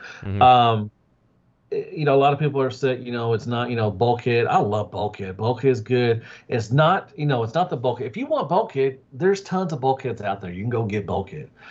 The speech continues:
Speaker 2: This is a different Bulkhead, but it's good.
Speaker 1: Well, like,
Speaker 2: Uh,
Speaker 1: like, you know, like, the question is, though, like, like, Transformers Prime Bulkhead is not animated Bulkhead,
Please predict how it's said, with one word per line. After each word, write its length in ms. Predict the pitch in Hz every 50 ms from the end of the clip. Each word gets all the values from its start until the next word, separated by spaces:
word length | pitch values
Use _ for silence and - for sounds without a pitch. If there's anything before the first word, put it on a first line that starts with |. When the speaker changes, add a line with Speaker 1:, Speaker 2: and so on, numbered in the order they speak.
| - - - _
Speaker 2:
This 200 | 135 143 147 147
is 120 | 202 190 180
a 40 | 160
different 300 | 160 170 156 170 156 143
Bulkhead, 400 | 151 143 135 - 101 92 90 90
but 100 | 123 160
it's 160 | 196 196 -
good. 540 | - _ _ - 139 180 208 - - - - - - - - - -
Speaker 1:
Well, 160 | - 330 320 311
like, 200 | 320 320 - 214
Speaker 2:
Uh, 180 | - 101 - -
Speaker 1:
like, 240 | 269 262 - - _ _ _ _
you 100 | - 262
know, 160 | 269 262 262 247
like, 240 | 226 220 220 220
the 80 | 220 214
question 320 | - - 277 254 - 233
is, 180 | 214 202 180 151
though, 200 | 143 139 131 123
like, 280 | 120 117 110 - - - _ _ _ _ _
like, 180 | 120 123 120 117 - _ _ _ _ _ _ _ _ _ _
Transformers 580 | - 175 170 175 - - 185 175 139 120 107 -
Prime 320 | - - 135 123 104 92
Bulkhead 480 | 95 101 92 - - 107 95 92 87 - - _ _ _ _ _ _ _ _
is 140 | 110 107 107
not 200 | 120 120 113 -
animated 580 | 82 104 117 117 98 95 95 95 90 87 80 80
Bulkhead, 540 | 85 90 85 80 - 90 87 87 90 -